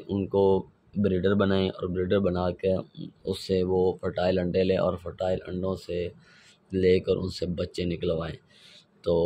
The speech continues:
वो फिर आहिस्ता, आहिस्ता, आहिस्ता, आहिस्ता उनकी ब्रीड बढ़ती जाएगी और वो एक अच्छे लेवल पर पहुंच जाएंगे, जहाँ पे उनके पास से एक ह्यूज क्वांटिटी में ब्रीडर तैयार हो जाएंगे और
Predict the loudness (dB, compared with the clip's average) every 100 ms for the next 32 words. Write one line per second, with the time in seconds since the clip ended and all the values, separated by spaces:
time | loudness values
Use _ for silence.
0 | 2 4 2 4 2 4 2 2 0 0
1 | 0 -2 -2 -4 0 2 2 0 -4 -2
2 | 0 0 -4 -6 -2 -2 -2 -2 -4 -4
3 | -2 0 0 0 0 -2 -2 -4 -2 -2
4 | 0 -2 -4 -10 -6 0 2 2 2 0
5 | -2 -6 -4 -2 0 0 -2 -2 -2 -4
6 | -6 -6 -6 -8 -6 -6 -6 -6 -4 -4
7 | -4 -2 0 0 0 0 0 -2 -2 -2
8 | -2 -2 0 2 2 0 -2 0 0 0
9 | -2 -2 -2 -2 -6 -6 -6